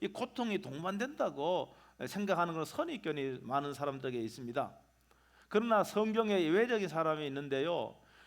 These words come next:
예외적인 사람 가운데 한 사람이 누군가 하면은,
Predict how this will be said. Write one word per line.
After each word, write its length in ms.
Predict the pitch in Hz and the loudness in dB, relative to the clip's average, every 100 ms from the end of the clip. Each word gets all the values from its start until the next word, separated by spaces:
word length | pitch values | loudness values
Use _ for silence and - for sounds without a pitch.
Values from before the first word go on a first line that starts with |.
| _ 139 | _ 2
예외적인 580 | 165 214 247 240 226 | 6 6 6 4 2
사람 380 | 208 190 208 220 | 0 2 4 6
가운데 260 | 202 202 202 | 4 4 2
한 260 | - 214 | 0 0
사람이 420 | 214 247 262 202 160 | 2 4 2 0 -4
누군가 380 | 160 196 180 151 | -4 0 0 0
하면은, 600 | 143 139 175 180 123 | -2 -2 -2 -2 -4